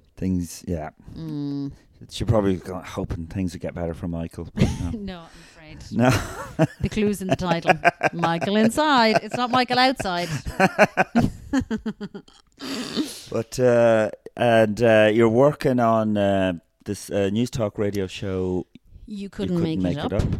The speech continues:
Speaker 2: I am. As
Speaker 1: Writing on.
Speaker 2: Writing, yes. Writing and performing on some of them, but writing
Speaker 1: Yeah.
Speaker 2: for all of it, yeah. So that's
Speaker 1: Yeah.
Speaker 2: been great. So that's a kind of
Speaker 1: Yeah.
Speaker 2: a new, you know, so <clears throat> my writing career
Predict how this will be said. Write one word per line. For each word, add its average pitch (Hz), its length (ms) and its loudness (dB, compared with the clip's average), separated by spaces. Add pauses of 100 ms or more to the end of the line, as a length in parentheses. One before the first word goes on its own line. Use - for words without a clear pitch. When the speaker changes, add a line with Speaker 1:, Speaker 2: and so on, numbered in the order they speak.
Speaker 2:
I 175 120 -10
am. 170 420 -6
As 196 140 -4
Speaker 1:
Writing 123 520 2
on. 90 320 -6
Speaker 2:
Writing, 220 580 -2
yes. 170 400 -8
Writing 269 380 0
and 269 160 -6
performing 277 400 0
on 247 120 -4
some 220 200 -10
of 185 60 -8
them, 170 160 -8
but 165 140 -2
writing 175 460 -4
Speaker 1:
Yeah. 78 60 -8
Speaker 2:
for - 140 -10
all 160 180 -2
of 147 80 -6
it, 143 140 -8
yeah. 156 160 -4
So - 120 -6
that's 254 180 -2
Speaker 1:
Yeah. - 60 -4
Speaker 2:
been 269 120 -2
great. 185 340 -2 (180)
So - 140 -8
that's 269 200 -4
a 294 40 -8
kind 294 180 0
of - 60 2
Speaker 1:
Yeah. 254 80 -4
Speaker 2:
a - 20 -6
new, 240 480 -4 (480)
you 240 140 -8
know, 226 160 -2
so 208 480 -2 (280)
<clears throat> 220 140 -6
my 208 180 2
writing 233 380 -2
career 202 540 -2